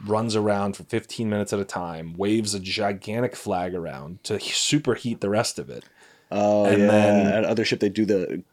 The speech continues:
Speaker 2: towels. They
Speaker 1: Yeah,
Speaker 2: keep on there with the
Speaker 1: exactly,
Speaker 2: towels.
Speaker 1: exactly. So it turns into, like, like, a ceremony. But they do these little ceremonies in all of the different themed saunas. Like, they have one that's just for beer.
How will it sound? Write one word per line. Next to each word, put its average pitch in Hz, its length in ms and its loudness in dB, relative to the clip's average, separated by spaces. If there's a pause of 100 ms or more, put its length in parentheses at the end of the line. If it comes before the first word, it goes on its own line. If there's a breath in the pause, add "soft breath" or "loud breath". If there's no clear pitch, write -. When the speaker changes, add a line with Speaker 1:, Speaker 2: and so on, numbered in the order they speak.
(120)
Speaker 2:
towels. 98 600 0
They 110 160 2
Speaker 1:
Yeah, 107 160 4
Speaker 2:
keep 101 80 2
on 95 40 -2
there 95 120 -2
with 98 80 -6
the - 80 -2
Speaker 1:
exactly, 110 580 4
Speaker 2:
towels. 101 80 4
Speaker 1:
exactly. 101 460 0
So 110 420 2 (180)
it - 140 0
turns 127 280 2
into, 117 260 2
like, 101 280 2 (180)
like, 98 120 -2
a - 40 -4
ceremony. 82 640 0 (100)
But 113 100 -2
they 123 80 4
do 143 140 6
these 135 180 4
little 127 160 4
ceremonies 107 600 2
in 104 80 0
all 110 360 2
of 101 100 0
the 101 60 -2
different 98 360 -4
themed 95 240 -2
saunas. 95 500 -2
Like, 95 80 -14
they 104 100 -4
have 107 160 -2
one 110 220 2
that's 101 240 -2
just - 380 -2
for 107 100 0
beer. 95 440 -2